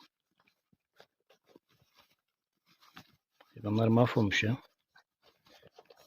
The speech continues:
İnek de ya-,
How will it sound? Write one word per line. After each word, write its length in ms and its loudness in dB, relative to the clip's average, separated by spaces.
İnek 180 -2
de 140 10
ya-, 140 10